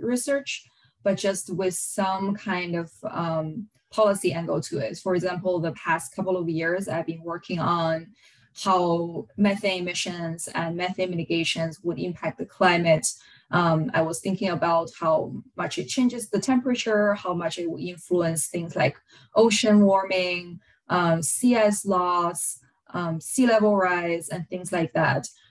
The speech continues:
So these are research that, um, would help us to advocate for more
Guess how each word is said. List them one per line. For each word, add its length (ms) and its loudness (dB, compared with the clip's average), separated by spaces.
So 140 6
these 380 6
are 680 2
research 760 -2
that, 460 -2
um, 480 -4
would 160 6
help 480 2
us 460 0
to 240 0
advocate 640 0
for 320 -2
more 760 2